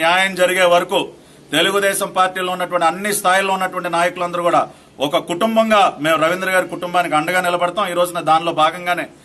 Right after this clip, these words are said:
ఇవాళ నేను బందరు వచ్చి మరి రవీంద్ర గారి కుటుంబ సభ్యులు, వారి మామగారిని, అదేవిధంగా వారి కుటుంబ సభ్యులందరితో కూడా మాట్లాడటం జరిగింది,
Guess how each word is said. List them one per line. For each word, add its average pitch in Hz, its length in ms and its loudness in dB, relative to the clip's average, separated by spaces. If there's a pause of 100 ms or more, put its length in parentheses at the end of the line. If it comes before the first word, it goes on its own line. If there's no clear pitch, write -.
(260)
ఇవాళ 165 200 4 (100)
నేను 151 160 -2 (240)
బందరు 175 320 2
వచ్చి 170 220 -2 (540)
మరి 139 180 0
రవీంద్ర 165 320 -2
గారి 170 180 0
కుటుంబ 165 220 -8 (100)
సభ్యులు, 156 300 -4
వారి 143 180 0
మామగారిని, 156 480 0
అదేవిధంగా 151 420 -4
వారి 143 160 -2
కుటుంబ 151 260 -10
సభ్యులందరితో 147 640 -6
కూడా 147 140 0 (460)
మాట్లాడటం 175 520 0
జరిగింది, 175 320 -4